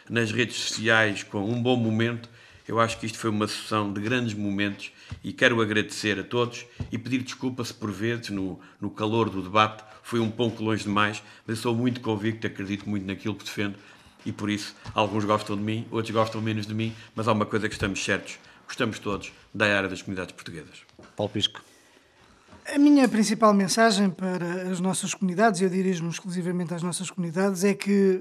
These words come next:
Speaker 3: aqui no calor da discussão nós, eh, defendemos com convicção aquilo em que acreditamos,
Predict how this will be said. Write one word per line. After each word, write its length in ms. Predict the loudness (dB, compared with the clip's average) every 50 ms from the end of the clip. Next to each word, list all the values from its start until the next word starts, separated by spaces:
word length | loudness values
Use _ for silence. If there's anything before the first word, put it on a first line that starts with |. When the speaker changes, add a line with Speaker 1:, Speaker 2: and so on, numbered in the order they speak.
| 0 -4
Speaker 3:
aqui 300 | -4 -2 2 4 6 6
no 140 | 6 4
calor 400 | 4 2 0 4 6 6 4 4
da 160 | 2 -2 -4 -4
discussão 680 | -6 -6 -2 0 0 4 6 6 8 8 6 4 0 -6 -18 -20 -20 -20 _ _ 0
nós, 540 | 4 6 8 8 10 8 8 6 2 -2 -4 -8 -8
eh, 280 | -8 -6 -6 -6 -6 -8
defendemos 580 | -6 -2 2 4 6 8 8 8 8 8 4
com 160 | 4 0 0
convicção 560 | 2 2 -2 -2 -2 -2 0 2 2 4 2 2
aquilo 260 | 0 0 0 0 0
em 60 | 0
que 80 | -2 -2
acreditamos, 760 | -2 -2 -2 -2 -2 -2 2 4 4 6 4 2 0 -4